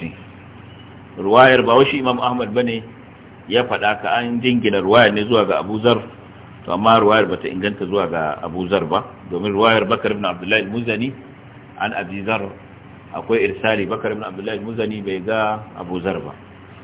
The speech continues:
Kuma koda ya inganta, wannan yana daga cikin Isra'iliyat wanda ake faɗan su ba tare da an ƙaryata su ba ko an gaskata su, saboda, ah, Annabi sallallahu alaihi wasallam yana cewa,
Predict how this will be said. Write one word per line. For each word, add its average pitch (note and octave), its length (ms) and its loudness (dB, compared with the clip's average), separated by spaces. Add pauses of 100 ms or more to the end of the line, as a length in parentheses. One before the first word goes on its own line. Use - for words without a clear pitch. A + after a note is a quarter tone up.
(640)
Kuma G2+ 140 -6
koda B2+ 260 6
ya B2 240 6
inganta, A#2+ 320 -2
wannan A#2+ 240 2
yana A2 140 2
daga F#2+ 100 -10
cikin A2+ 320 -12
Isra'iliyat G2 560 -6
wanda G2 240 -10
ake A2+ 240 -10
faɗan C3 400 -4
su A#2+ 80 -8 (880)
ba F#2+ 240 -6
tare G#2 180 0
da F2+ 460 2 (100)
an A2 220 -8
ƙaryata G#2+ 560 -2
su A2+ 80 -8
ba A2 80 -6
ko A2 160 -8
an A2 160 -10
gaskata G#2+ 480 -8
su, - 80 -20
saboda, F2+ 480 -6 (1120)
ah, D2+ 640 -6
Annabi G#2 240 -8
sallallahu G#2+ 240 -4
alaihi - 0 -
wasallam G#2+ 240 -4
yana G#2 160 -6
cewa, G2+ 400 -6